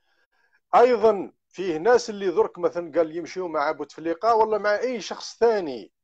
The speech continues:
تراك تمشي في طريق وتبين لك باللي الطريق هذاك خاطئ. المعلومات اللي انت راك بنيتها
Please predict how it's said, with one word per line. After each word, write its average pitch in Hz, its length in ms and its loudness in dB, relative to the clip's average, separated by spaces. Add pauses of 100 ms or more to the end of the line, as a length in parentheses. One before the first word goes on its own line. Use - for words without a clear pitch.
(340)
تراك 175 280 0
تمشي 175 380 -10
في 160 140 -8
طريق 190 520 -2
وتبين 170 600 -6
لك 180 180 -8
باللي 160 240 -6
الطريق 156 520 -2
هذاك 147 380 -6
خاطئ. 156 580 0 (1400)
المعلومات 160 600 -2
اللي 160 160 -10
انت 151 160 -8
راك 151 240 -4
بنيتها 175 840 -2